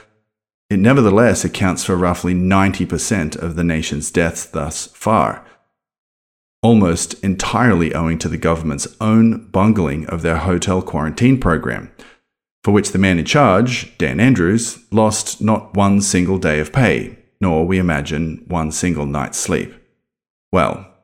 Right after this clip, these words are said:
I recently caught up with Greg on a sunny midweek morning in the Gong to talk about all things covid-related down under. You can even hear, uh, a couple of his friendly neighbourhood cockatoos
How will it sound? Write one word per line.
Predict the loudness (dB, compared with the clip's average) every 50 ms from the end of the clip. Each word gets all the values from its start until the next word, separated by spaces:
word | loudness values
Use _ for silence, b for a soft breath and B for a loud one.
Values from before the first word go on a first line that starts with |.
| b b b b b _ _ _ _ _ _ _ _ _ _ _ _ _ 0
I | 2
recently | 4 4 4 4 4 2
caught | 2 4 4 4 4
up | 4 2
with | 0 0 2
Greg | 2 4 4 4 4 4
on | 4 4
a | 4
sunny | 4 2 2 2 2 4 4 4 4
midweek | 4 2 2 4 4 4 4 2 2 2 0 0
morning | 0 2 2 4 4 4
in | 4 4 2 2
the | 0 0
Gong | 0 0 0 0 0 -2 -4 -6 -6 -10 -14 _ _ _ _
to | -10 -2
talk | 0 2 2 2 2
about | 2 2 2 0 0
all | 0 0 0 0
things | 2 2 2 2 2
covid-related | 0 2 2 2 2 2 0 0 0 2 2 2 2 0 0 -2 -4 -10 -10 -6
down | -4 -2 -2 0 0
under. | 0 2 0 0 -4 -6 -10 -20 _ _ _ _ _ _ _
You | -4 -2
can | 0 0 0 0 0 -2 -2
even | 0 0 2 2 2 2
hear, | 2 2 2 2 2 2 0 -2 -4 -8
uh, | -8 -8 -6 -6 -6 -8 -10 -10 -10 _
a | -10
couple | -4 -2 -2 0 2 0
of | -2 -2
his | -2 -4 -6 -6
friendly | -2 0 2 4 4 4 4 4
neighbourhood | 4 2 2 0 -2 -4 -6 -6
cockatoos | -4 -6 -6 -6 -6 -2 2 4 6 6 4 2